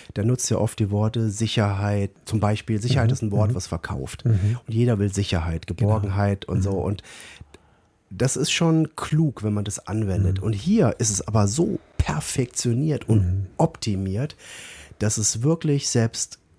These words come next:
Speaker 1: Menschen, die sehr bewusst sind, kaum auffällt und dass sie in die Falle tappen
Speaker 2: Mhm.
Speaker 1: können.
Speaker 2: Genau.
Speaker 1: Und das finde ich interessant, weil das nochmal eine Stufe an Genialität übersteigt. Also
Speaker 2: Mhm.
Speaker 1: rein wirtschaftlich, unternehmerisch machen die alles richtig, die Unternehmen, weil ich
Speaker 2: Natürlich.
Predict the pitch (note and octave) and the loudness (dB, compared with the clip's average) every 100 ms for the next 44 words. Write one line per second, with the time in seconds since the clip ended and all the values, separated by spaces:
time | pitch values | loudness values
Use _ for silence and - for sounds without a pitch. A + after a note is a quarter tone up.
0 | _ _ _ _ - A2 A2+ D#3 - B2+ | _ _ _ _ -2 2 4 2 0 -2
1 | A2+ G#2+ A2+ C3+ C3 B2+ E3 - - C#3+ | 0 0 0 2 0 0 -2 -2 -6 -6
2 | G2 G#2 C3 F#3+ - - _ _ _ - | 0 2 2 -2 -8 -20 _ _ _ -4
3 | C3+ C#3+ - A#2+ D3 - E2+ D#2+ F#2+ - | 0 0 -2 -2 -2 -2 -2 -2 -4 -2
4 | A2 A2 - C3 A#2 G2+ F#2 D#2 F2 D#2+ | -2 -2 -2 -2 2 2 2 -2 -4 -6
5 | D#2 _ - A2+ G2+ G#2 G2+ G#2 D#3 D#3 | -8 _ -4 0 2 2 0 0 0 0
6 | - - - A#2+ G2+ - G2+ - F2 F#2+ | -4 -4 0 2 0 -4 -6 -4 -2 -2
7 | F#2+ F2 G2+ G#2 A2 - A#2+ - C3+ C3+ | -2 -2 -2 0 -2 -2 -2 0 0 0
8 | F#2+ A2 - B2 D#3 - - A2 A#2+ A#2 | 0 -2 -2 -4 -4 -4 -2 -2 0 2
9 | G#2+ A2 - A#2+ B2+ A2+ G2+ - A#2 A2 | 2 0 0 -2 -2 -4 -2 0 0 0
10 | - G#2+ G#2+ A2+ G2 G#2+ G#2+ - - F#2 | -2 -2 2 4 2 0 -6 -4 0 0
11 | F#2+ D#3+ - D#3 - B2 - F#2+ G#2 D#3 | 0 0 0 0 -2 -2 -2 0 2 4
12 | D#3 G#2+ - F2 G2+ F2 G2 A2 - B2+ | 4 2 0 -2 -2 -2 -2 -2 -2 -2
13 | - F2+ D2 F#2 E2+ E2 F2 F#2+ G2 - | -2 -2 -2 0 0 2 2 0 0 0
14 | - A#2 A2 A2 | 0 2 2 2